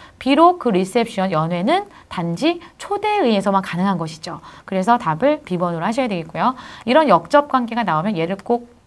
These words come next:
보고 들어가야 된다는 거, 앞뒤를 연결해서, 논리적으로 연결해서 풀어야 된다는 거 알아두세요.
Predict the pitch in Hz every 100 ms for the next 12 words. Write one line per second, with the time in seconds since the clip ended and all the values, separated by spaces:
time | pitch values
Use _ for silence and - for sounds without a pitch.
0 | _ - 208 233 220 202 190 165 165 165
1 | 165 180 202 - 254 262 190 170 208 190
2 | 175 165 - - 208 233 294 285 247 240
3 | 240 156 165 180 170 254 285 277 - -
4 | 330 320 190 180 165 160 165 208 220 -
5 | - 185 196 196 175 160